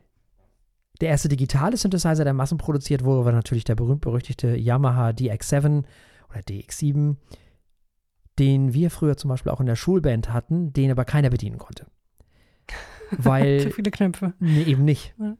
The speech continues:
Speaker 2: nee,
Speaker 1: Genau
Speaker 2: ach so.
Speaker 1: das Gegenteil. Der hatte ein
Speaker 2: Hm.
Speaker 1: Display, was, weiß ich nicht, wie soll ich das, <laughs> der war, das war so groß wie mein kleiner Finger, <laughs> so ungefähr.
Speaker 2: <laughs>
Speaker 1: Und, äh, damit musste man dann sehen, dass man irgendwas hingebaut bekommt. Und F-M-Synthese, darauf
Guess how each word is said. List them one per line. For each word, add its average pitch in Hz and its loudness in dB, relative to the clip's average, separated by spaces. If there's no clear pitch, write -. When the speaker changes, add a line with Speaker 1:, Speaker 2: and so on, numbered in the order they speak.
Speaker 2:
nee, 208 -2
Speaker 1:
Genau 131 2
Speaker 2:
ach 131 4
so. 127 2
Speaker 1:
das 156 -2
Gegenteil. 117 -2
Der 123 2
hatte 147 2
ein 139 2
Speaker 2:
Hm. - -2
Speaker 1:
Display, 160 0
was, - -4
weiß 135 0
ich 131 2
nicht, 117 -4
wie 131 -4
soll 135 0
ich 143 -2
das, 139 -6
<laughs> - -6
der 131 2
war, 135 -2
das 139 0
war 139 4
so 143 -2
groß 151 -4
wie 147 0
mein 143 2
kleiner 156 0
Finger, 185 -2
<laughs> - -4
so 180 0
ungefähr. 196 0
Speaker 2:
<laughs> - -20
Speaker 1:
Und, 156 0
äh, 143 0
damit 190 2
musste 170 2
man 160 2
dann 156 -2
sehen, 151 2
dass 147 -2
man 139 2
irgendwas 143 -2
hingebaut 117 0
bekommt. 139 -2
Und - -2
F-M-Synthese, 180 0
darauf 110 -2